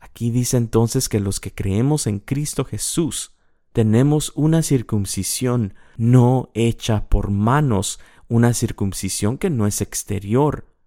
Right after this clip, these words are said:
es la circuncisión de Cristo. Y regresamos a Romanos,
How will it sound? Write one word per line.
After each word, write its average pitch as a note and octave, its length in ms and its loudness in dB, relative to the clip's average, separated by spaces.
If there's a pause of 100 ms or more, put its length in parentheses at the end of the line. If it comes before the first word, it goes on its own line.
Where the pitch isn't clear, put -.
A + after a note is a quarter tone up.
(160)
es G#2+ 220 -2
la G#2 160 2
circuncisión F#2+ 1080 -2 (380)
de F#2 180 -6
Cristo. G#2 720 -6 (960)
Y A2+ 120 -8
regresamos G#2+ 760 0
a G2 160 -2
Romanos, G#2+ 720 0